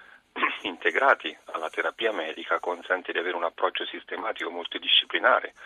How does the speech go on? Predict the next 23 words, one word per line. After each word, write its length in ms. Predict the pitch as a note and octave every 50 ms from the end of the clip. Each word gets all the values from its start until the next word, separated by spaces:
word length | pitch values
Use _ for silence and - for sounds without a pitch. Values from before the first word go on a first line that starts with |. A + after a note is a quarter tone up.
| - - - - - - - - - - -
al 140 | - - -
tumore 300 | - E2 E2 D#2+ E2+ E2
renale, 520 | D#2+ F2 G2 F#2+ F2 D#2 D#2 E2+ F#2+ G2+ - _ _ _ _ _ _
che 280 | - - F#2+ F2+ F#2 - - - -
prima 320 | - G#2+ A2 G2+ F#2 F#2 F#2
era 200 | F2+ F2 F2 -
assolutamente 560 | - - - - - F2 F#2 F#2 F2 - F#2
impensabile 600 | F2+ F2 - - - - - E2 E2 E2+ E2+ E2+ F2
e 40 |
che 140 | - - F2
consentirà, 720 | - - F#2+ F#2 F2+ - - F#2+ F#2 - - G2 F#2 F2+ - - - - - - - -
secondo 460 | - G2 - - F#2 F2+ F2 E2+ F2
il 60 | F2 F2
nostro 300 | F2+ F2+ F2+ - F#2+ F#2
punto 300 | - F#2 F2+ F2 - G#2
di 100 | G#2 F#2
vista, 280 | D#2+ D#2 D#2 - - F2+
di 120 | F2+ F2
amplificare 680 | E2+ F2+ F#2 - F2+ F2 - F2+ - - D#2 D2+ D#2+
questa 260 | E2 E2 - - F2
percentuale 580 | - - E2 D#2+ - F2 E2 E2+ - F2+ E2+ E2+
di 100 | E2+ E2
controllo 760 | - G2 F#2 F#2 F2 - F2 D#2 D#2 D#2 D#2 D#2 D#2 D2+